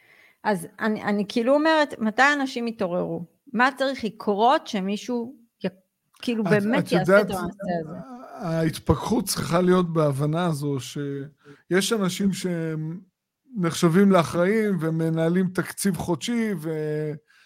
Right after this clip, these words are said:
Speaker 2: ומקפידים לא לחרוג או להיכנס למינוסים, אבל, אה, במצב הזה שנוצר, אה, כדי לא להיכנס למינוס, כדי לא לחרוג מהתקציב החודשי, הרבה מצטמצמים.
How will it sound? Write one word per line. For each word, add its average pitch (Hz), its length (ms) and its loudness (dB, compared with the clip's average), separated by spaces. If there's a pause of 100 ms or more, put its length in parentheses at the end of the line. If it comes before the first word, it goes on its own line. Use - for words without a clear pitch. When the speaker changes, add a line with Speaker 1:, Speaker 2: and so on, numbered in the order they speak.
(140)
Speaker 2:
ומקפידים 180 680 2
לא 185 440 6
לחרוג 185 600 4
או 165 100 2
להיכנס 170 540 0
למינוסים, 185 800 -2 (500)
אבל, 156 560 -2
אה, 156 480 -2 (280)
במצב 165 720 0
הזה 214 220 2
שנוצר, 214 800 2 (920)
אה, 165 320 0
כדי 180 300 4
לא 202 160 4
להיכנס 196 440 0
למינוס, 240 600 -2 (680)
כדי 165 280 2
לא 190 180 4
לחרוג 185 360 0
מהתקציב 190 560 -4
החודשי, 196 360 -4
הרבה 175 320 0
מצטמצמים. 170 840 -2